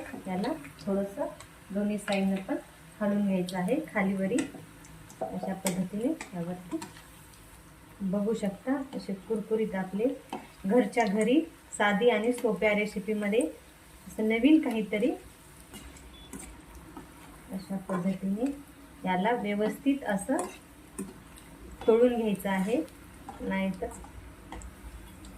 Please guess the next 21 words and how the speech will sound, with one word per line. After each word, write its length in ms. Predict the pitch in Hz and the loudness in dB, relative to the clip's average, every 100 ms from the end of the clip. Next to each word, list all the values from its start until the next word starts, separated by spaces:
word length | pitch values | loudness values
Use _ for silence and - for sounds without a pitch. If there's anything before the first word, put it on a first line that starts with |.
| - | 2
कच्चे 440 | 220 214 - 254 359 - - | 4 4 6 6 6 -4 -4
अजिबात 380 | 190 185 208 214 | 0 2 4 2
ठेवायचे 480 | 214 208 196 185 202 | 2 0 0 0 2
नाही. 400 | 190 185 208 311 - - - - - - - - - - - - - 190 | 2 4 2 0 -6 -16 -18 -18 -20 -18 -18 -16 -16 -16 -16 -16 -14 -10
अशा 220 | 196 190 | -6 -6
पद्धतीने 600 | - 190 180 185 196 214 320 - | -4 -2 0 -2 -2 0 -2 -2
आणि 180 | 208 233 262 - | 0 2 2 2
थोडे 160 | 226 | 2
कमी 280 | 254 277 269 | 4 6 6
कमीच 380 | 277 302 285 254 | 8 6 6 6
टाकायचे, 420 | 233 220 202 240 | 4 4 2 2
एकाच 420 | 233 220 240 240 | 2 4 6 6
टायमिंगला 420 | 240 220 220 214 214 | 6 4 2 2 0
सगळे 260 | 220 214 | 2 0
टाकून 340 | 208 202 208 202 | 2 -2 0 0
द्यायचे 280 | 196 190 | 0 0
नाहीत. 280 | 196 185 214 277 - - - - - - - - - - - - - - - - 160 170 - - - | 0 0 -2 -4 -10 -18 -18 -20 -20 -20 -20 -20 -20 -20 -16 -14 -14 -16 -20 -20 -8 -6 -6 -8 -12
आपली 460 | 175 175 202 214 277 - - - - - | -12 -8 -4 -2 -4 -6 -20 -20 -20 0
ज्या 120 | 202 | 0
पद्धतीने 600 | - 208 185 202 208 202 | 2 0 2 2 2 0
आपलं 440 | 196 202 202 196 | 0 -2 -2 0